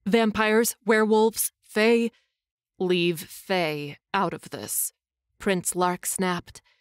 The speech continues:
He tugged on the dark cloak over his shoulders. Akala frowned at him. "Why? We should try to integrate all supernaturals.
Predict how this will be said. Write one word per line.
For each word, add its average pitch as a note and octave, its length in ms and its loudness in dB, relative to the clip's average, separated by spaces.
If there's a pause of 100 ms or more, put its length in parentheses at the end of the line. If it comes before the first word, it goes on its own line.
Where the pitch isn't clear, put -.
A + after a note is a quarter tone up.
(300)
He F#3 180 -4
tugged G3 420 -2
on F#3 180 2
the F#3 80 0
dark F#3+ 440 -2
cloak F#3+ 380 -2
over F#3 240 -4
his F3 180 -6
shoulders. F#3 600 -2 (800)
Akala G#3 540 0
frowned G#3 440 0
at F3+ 140 -2
him. F3+ 320 -4 (760)
"Why? G#3 480 2 (400)
We B3+ 120 4
should C4 220 0
try A3+ 280 2
to G#3+ 300 -2
integrate A#3 680 0
all B3 240 2
supernaturals. B3 960 0